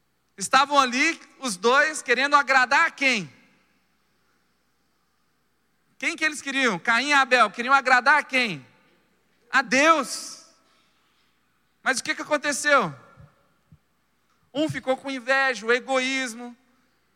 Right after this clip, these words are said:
por causa do pecado, por causa do erro. E um irmão matou o outro.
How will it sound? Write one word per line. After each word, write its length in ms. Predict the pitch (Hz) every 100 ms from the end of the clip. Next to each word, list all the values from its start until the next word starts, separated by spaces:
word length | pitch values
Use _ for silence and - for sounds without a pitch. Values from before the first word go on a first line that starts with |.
| _ -
por 160 | 233
causa 300 | 208 208 214
do 100 | 196
pecado, 720 | 185 170 - 185 185 180 139 113 _
por 140 | 165 160
causa 260 | 202 202
do 220 | 175 196
erro. 480 | 180 202 196 170 139 _ _ _ _ _ _ _ _ _ _ _ _ _ _ _ _ _ _ _ _ _ _ -
E 180 | 185
um 200 | 185 233
irmão 340 | 247 202 180 190
matou 340 | 185 180 180
o 40 | 165
outro. 360 | 135 123 _